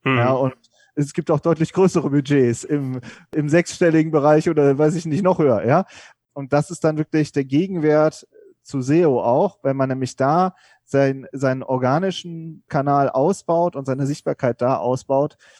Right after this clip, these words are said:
Speaker 2: dass man, äh, da wirklich sieht, ah, okay, darüber haben wir jetzt vielleicht auch, äh, fünftausend, zehntausend, hunderttausend Besucher bekommen und da haben wir uns einen kontinuierlichen Strom aufgebaut, wo nicht pro Klick abgebucht wird.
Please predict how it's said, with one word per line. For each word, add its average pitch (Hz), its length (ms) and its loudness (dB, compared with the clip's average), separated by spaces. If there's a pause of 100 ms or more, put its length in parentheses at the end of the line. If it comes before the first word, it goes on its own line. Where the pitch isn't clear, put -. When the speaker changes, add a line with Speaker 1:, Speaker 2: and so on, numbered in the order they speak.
(220)
Speaker 2:
dass 127 200 -4
man, 135 240 -4
äh, 127 400 0 (140)
da 135 200 0
wirklich 147 280 -2
sieht, 151 240 -4
ah, 131 160 2
okay, 147 380 0
darüber 135 360 0
haben 139 120 -2
wir 139 80 2
jetzt 127 140 -2
vielleicht 123 320 -2
auch, 160 300 0 (400)
äh, 131 100 -6
fünftausend, 147 680 -2
zehntausend, 139 720 -2 (240)
hunderttausend 160 640 2
Besucher 165 360 0
bekommen 139 480 -2 (160)
und 139 200 -4
da 135 120 4
haben 151 100 -2
wir 151 260 -2
uns 147 180 -18
einen 143 80 -14
kontinuierlichen 147 640 -4
Strom 156 340 -8
aufgebaut, 143 640 -2
wo 143 120 -4
nicht 160 280 -4
pro 127 140 -6
Klick - 300 -4
abgebucht 123 600 -8
wird. 82 240 -12